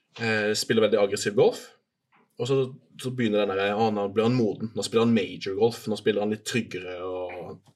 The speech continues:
og når han da går ut med Koepka på søndagen, og de bare slår, de, begge spiller dritbra, og de slår etter hverandre hele tiden, de ligger veldig ofte likt.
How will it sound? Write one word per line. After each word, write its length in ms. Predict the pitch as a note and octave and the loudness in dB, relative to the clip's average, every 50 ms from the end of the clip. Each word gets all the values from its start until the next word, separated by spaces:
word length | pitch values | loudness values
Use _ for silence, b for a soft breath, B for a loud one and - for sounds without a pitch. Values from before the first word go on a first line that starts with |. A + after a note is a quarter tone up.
| - - | -10 -6
og 60 | A#2 | -2
når 120 | A#2+ A#2+ B2 | 0 2 2
han 100 | C3 A#2+ | 4 4
da 140 | A#2+ A#2 B2 | 4 2 2
går 360 | B2+ - B2 A2+ F#2+ F#2 G2 | 2 4 4 4 4 4 0
ut 120 | G#2 - | -2 0
med 280 | B2 A#2+ A#2+ A#2+ - - | 0 0 0 0 -4 -2
Koepka 500 | - G#2 - - - C3 D#3 E3+ E3+ - - | -2 -2 -2 0 0 0 0 0 -6 -12 -10
på 80 | - B2+ | -4 0
søndagen, 500 | - A2 G2 F#2 F#2 G2+ C#3 F3 G3 - b b b b b b b b b b b b b b | 0 0 0 0 0 0 0 0 -2 -6 b b b b b b b b b b b b b b
og 100 | A#2 A#2 | 0 2
de 60 | B2 B2 | 2 4
bare 200 | B2 A2+ A#2 A#2+ | 4 2 2 2
slår, 360 | - - - A2 G#2+ G#2+ A2 | 0 -2 2 2 2 2 2
de, 60 | A#2+ | -2
begge 380 | - - A#2 - C3+ - - - | -10 -4 0 0 0 2 0 -6
spiller 280 | - - - A#2+ A#2+ B2 | -6 -4 -2 -2 -2 0
dritbra, 480 | B2+ B2+ B2 G2+ F#2+ - - A2 A2+ C3+ E3 - b b b b b b b b b | 0 0 0 -2 -4 -4 -2 0 0 0 -2 -6 b b b b b b b b b
og 60 | A2+ A#2+ | -6 -4
de 60 | B2+ | -2
slår 360 | - - - A#2 A2+ A2+ A2+ | -2 0 4 6 6 6 4
etter 320 | - B2+ - _ - - F#2+ | 2 -4 -8 _ -8 -8 -6
hverandre 300 | F#2+ F#2+ G2 G2 G#2 A2 | -4 -4 -4 -2 -2 0
hele 160 | A#2 A2 F#2+ G2 | 0 0 2 2
tiden, 160 | A2 G#2+ G#2+ | 2 2 2
de 60 | G#2+ G#2 | 0 0
ligger 180 | G2 A2 A2 A2+ | 2 2 2 4
veldig 420 | B2+ B2 A2+ G#2 F#2+ F#2+ F#2 G#2 A2 | 4 2 2 2 -4 -2 0 0 0
ofte 280 | A2 - - - G#2+ | 0 -2 -8 -6 -4
likt. 580 | G#2+ A2+ C3+ B2+ - - _ - - - - | -4 -4 -4 -6 -8 -12 _ -12 -12 -12 -12